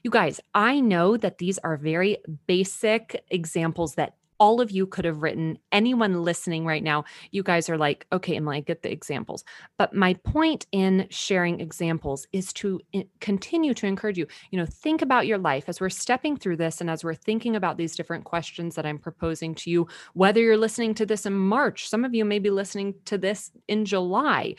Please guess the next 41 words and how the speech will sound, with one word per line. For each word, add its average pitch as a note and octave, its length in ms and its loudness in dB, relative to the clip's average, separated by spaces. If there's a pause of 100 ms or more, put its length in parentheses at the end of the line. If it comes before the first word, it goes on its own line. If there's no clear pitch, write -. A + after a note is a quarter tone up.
(260)
you C4+ 120 2
may F4+ 120 6
be G#3 120 4
listening G#3 420 0
in G3+ 100 0
a F#3 40 0
different G#3 400 -2
year B3+ 360 2
from E3+ 260 0
twenty E3 340 -2
twenty-one, D3+ 520 -2
which D3+ 200 -6
is D3 120 -10
kind D3+ 240 -6
of D3 100 -10
crazy D#3 360 -4
to F3 120 -8
think C4+ 300 0
about. C#3+ 460 0 (520)
But F#3 160 0
the F3 100 0
point - 540 -2 (100)
is, D3 460 0
is D#3+ 160 -8
to F3+ 100 -6
think F#3+ 200 -2
about E3+ 200 -2
your D3+ 180 -6 (100)
own F#3 260 4
life C#3 340 -2
and E3 140 -4
think E3+ 180 -4
about D3 420 0
where E3+ 260 0
is D#3 180 -6
it D3+ 160 -6
that - 140 -8
you D3 100 -8
want C#3 220 -8
to D#3+ 120 -12
see C3+ 500 -8